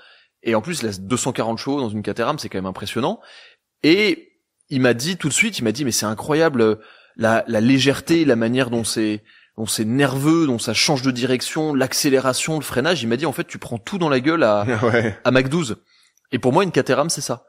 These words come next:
Speaker 2: Ça, ça fait envie.
Speaker 1: Une Caterham, c'est, euh, justement cette, euh, cette absence totale d'artifice. On est rendu au truc le plus basique possible sur une voiture,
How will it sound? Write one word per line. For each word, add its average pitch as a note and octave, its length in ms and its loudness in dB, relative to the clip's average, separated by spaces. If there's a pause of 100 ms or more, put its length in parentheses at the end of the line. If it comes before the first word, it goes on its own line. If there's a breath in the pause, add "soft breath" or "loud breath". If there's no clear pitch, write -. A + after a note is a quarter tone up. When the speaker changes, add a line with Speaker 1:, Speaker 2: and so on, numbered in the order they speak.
(160)
Speaker 2:
Ça, A2 60 -16
ça F2 160 -12
fait F2 140 -10
envie. F#2+ 320 -8
Speaker 1:
Une B2 160 -2
Caterham, C3 440 2
c'est, D3+ 460 2
euh, A2 240 4
justement B2+ 540 0
cette, - 340 -2
euh, A2 280 2 (1400 soft breath)
cette - 300 2
absence - 460 2
totale F3+ 400 2
d'artifice. C#3 640 -2
On B2 120 0
est B2+ 60 6
rendu B2+ 280 0
au C3+ 120 4
truc - 240 -4
le B2 60 -4
plus A#2+ 160 -4
basique D3+ 440 0
possible C#3 340 -4
sur A2+ 200 -4
une A2 100 -2
voiture, C#3+ 500 -2